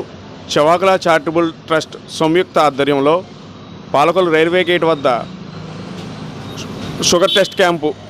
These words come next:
ఏర్పాటు చేయడం జరిగింది. ఈ క్యాంపుని పాలకొల్లు మున్సిపల్ కమిషనర్ ప్రమోద్ కుమార్ గారు ప్రారంభించారు. ఈ కార్యక్రమానికి ప్రజల నుంచి విశేష స్పందన వచ్చింది. ఈరోజు సుమారు నూట తొంభై మందికి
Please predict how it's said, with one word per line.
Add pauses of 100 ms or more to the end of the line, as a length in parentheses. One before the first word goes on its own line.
(240)
ఏర్పాటు
చేయడం
జరిగింది. (680)
ఈ (100)
క్యాంపుని (720)
పాలకొల్లు
మున్సిపల్
కమిషనర్ (720)
ప్రమోద్
కుమార్
గారు
ప్రారంభించారు. (1000)
ఈ (160)
కార్యక్రమానికి (100)
ప్రజల
నుంచి (100)
విశేష
స్పందన
వచ్చింది. (680)
ఈరోజు (720)
సుమారు (640)
నూట (120)
తొంభై
మందికి